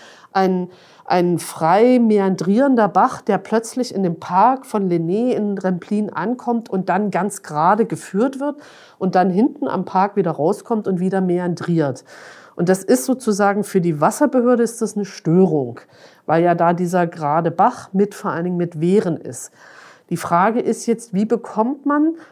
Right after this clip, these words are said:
eine denkmalgerechte, ähm, Fischtreppe, ähm, gebaut in einem Park, der von hoher nationaler Bedeutung ist? Solche Fragen habe ich, ähm, ganz, ganz viel.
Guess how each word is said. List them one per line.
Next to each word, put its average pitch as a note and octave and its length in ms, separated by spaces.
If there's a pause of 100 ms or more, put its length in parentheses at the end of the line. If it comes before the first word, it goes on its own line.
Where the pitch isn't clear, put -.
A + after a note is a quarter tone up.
(640)
eine F#3+ 300
denkmalgerechte, B3 1600
ähm, G#3 640
Fischtreppe, C4 1400
ähm, A3 800
gebaut F3+ 800
in A#3+ 300
einem G#3+ 640 (160)
Park, A3 520 (460)
der G3 140
von F#3+ 260
hoher B3 280
nationaler G#3 720
Bedeutung F3 640
ist? A2+ 320 (480)
Solche G3+ 360
Fragen C3+ 460
habe C#3 200
ich, - 300
ähm, D3 520
ganz, D#3+ 380
ganz C3+ 260
viel. B2+ 480